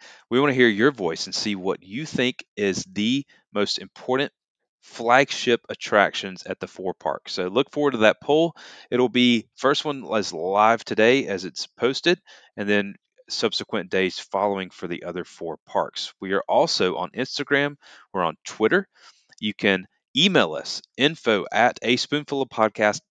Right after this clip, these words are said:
dot com. You can also rate and review the show wherever you listen.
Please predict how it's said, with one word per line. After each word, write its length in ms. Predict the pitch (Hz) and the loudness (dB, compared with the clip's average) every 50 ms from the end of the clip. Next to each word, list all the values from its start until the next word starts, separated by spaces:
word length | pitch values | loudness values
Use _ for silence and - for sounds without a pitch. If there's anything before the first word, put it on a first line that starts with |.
| _ _ 90 | _ _ _
dot 300 | - 101 104 113 - - | 0 2 2 2 2 -2
com. 360 | - 101 90 78 80 92 110 _ _ _ _ _ _ _ _ _ - | -6 -6 -4 -4 -6 -8 -10 _ _ _ _ _ _ _ _ _ -8
You 100 | - 113 | -8 -8
can 200 | - - 135 - - - | -4 -4 -4 -4 -4 -6
also 580 | - 104 139 165 - - - 82 82 92 107 113 _ | -4 -4 -4 -4 -4 -6 -6 -6 -6 -6 -10 -12 _
rate 320 | - 92 98 113 151 165 - | -12 0 4 4 4 4 2
and 140 | 156 135 127 | -2 -2 -2
review 220 | 120 117 123 127 | -2 -2 -4 -4
the 100 | 120 110 | -4 -4
show 220 | - - 135 143 | -4 0 0 0
wherever 320 | 147 135 123 87 123 135 160 | 2 2 2 2 2 0 0
you 100 | 156 139 | -2 0
listen. 340 | 147 175 175 - - - _ | 0 0 -2 -2 -6 -8 _